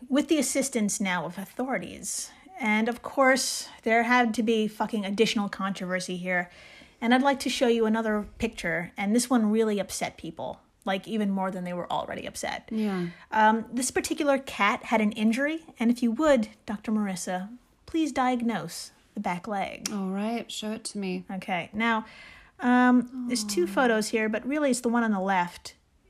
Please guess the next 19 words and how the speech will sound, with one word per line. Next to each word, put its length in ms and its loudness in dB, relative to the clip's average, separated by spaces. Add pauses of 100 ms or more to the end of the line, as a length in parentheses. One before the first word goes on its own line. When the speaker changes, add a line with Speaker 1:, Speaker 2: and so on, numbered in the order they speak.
(160)
Speaker 1:
Now, 200 0
if 140 -8
you 60 -6
could 160 -8
see 300 -2
the 100 -4
back 380 -8
paw 320 0
here 500 0 (180)
Speaker 2:
No. 640 -2
Speaker 1:
versus 440 -4 (240)
the 120 -8
other 220 -4
back 300 -6
paw, 340 -8 (320)
what 120 -6
do 60 -4
you 80 -6
see? 320 -10